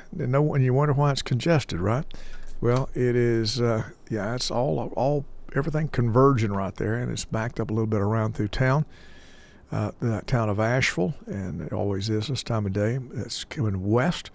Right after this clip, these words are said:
and it's showing up on the bridge this afternoon. Everything else seems to be in order. I don't see too many problems, um,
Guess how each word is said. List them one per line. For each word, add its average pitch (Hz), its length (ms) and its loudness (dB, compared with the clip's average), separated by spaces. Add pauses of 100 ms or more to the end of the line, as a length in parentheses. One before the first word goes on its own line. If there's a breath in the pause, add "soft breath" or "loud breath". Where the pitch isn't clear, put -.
(580 loud breath)
and 110 80 -2
it's 104 100 -4
showing 101 320 0
up 95 160 -4
on 101 100 -2
the 98 60 -2
bridge 101 400 0
this - 220 -6
afternoon. - 480 -8 (800 loud breath)
Everything 202 560 2
else 202 300 0
seems 165 340 2
to 135 140 2
be 117 240 2
in 104 160 -2
order. 98 380 -2 (220)
I - 140 -16
don't - 180 -10
see - 260 -6
too - 180 -4
many 107 200 -2
problems, 131 680 -2 (760 soft breath)
um, 110 460 -4